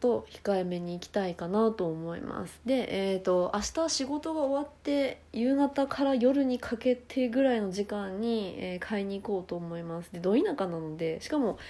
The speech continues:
今回もやっぱコロナがあるから、あの、店舗限定じゃなくて、あの、割とね、田舎の地方でも、あの、展開してくれてるので、私もうど田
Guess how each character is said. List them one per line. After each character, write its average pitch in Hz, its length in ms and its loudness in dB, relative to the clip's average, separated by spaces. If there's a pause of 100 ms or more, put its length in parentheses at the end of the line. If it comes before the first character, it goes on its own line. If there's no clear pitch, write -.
(160)
今 381 160 0
回 - 180 0
も 165 220 -4
や 185 80 0
っ - 20 -6
ぱ - 120 -6
コ 269 120 0
ロ 254 100 2
ナ 190 120 -2
が 165 160 -2
あ 175 40 -4
る 165 120 -4
か 180 160 -4
ら、 170 240 -6 (180)
あ 185 100 -8
の、 175 160 -6
店 302 200 -2
舗 277 80 -2
限 208 260 0
定 214 160 0
じ 220 80 -2
ゃ - 20 -2
な 185 140 -4
く - 140 -12
て、 175 340 -4 (480)
あ - 100 -10
の、 170 560 -8 (200)
割 262 160 -2
と 311 100 -4
ね、 302 180 -4
田 233 120 -2 (120)
舎 262 120 -2
の 254 180 -2
地 - 140 -6
方 285 260 0
で 185 140 -2
も、 175 340 -6 (680)
あ 180 80 -8
の、 170 80 -8
展 220 260 -2
開 220 220 -2
し - 80 -8
て 220 100 -6
く 214 160 -6
れ 202 100 -6
て 202 160 -8
る 208 160 -8
の 165 140 -10
で、 170 200 -8
私 180 260 -12
も 170 220 -8
う - 20 -8
ど 190 180 0
田 294 80 4